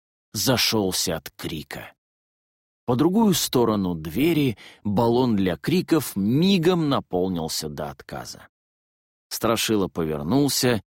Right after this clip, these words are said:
и поспешил обратно на безопасную территорию корпорации монстров. Он прикрыл дверь,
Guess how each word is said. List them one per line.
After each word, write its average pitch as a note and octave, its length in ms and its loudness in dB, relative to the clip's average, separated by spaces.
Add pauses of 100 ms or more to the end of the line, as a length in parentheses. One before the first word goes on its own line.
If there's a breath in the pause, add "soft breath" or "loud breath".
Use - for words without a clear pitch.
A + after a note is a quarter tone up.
(240)
и G3 100 2
поспешил A#2+ 640 0
обратно G2+ 640 -2
на G2+ 120 0
безопасную F2+ 840 -4
территорию C3+ 760 -2
корпорации D2+ 800 -4
монстров. A#1+ 720 -12 (840)
Он G#2 240 0
прикрыл E2 560 -8
дверь, C3+ 440 0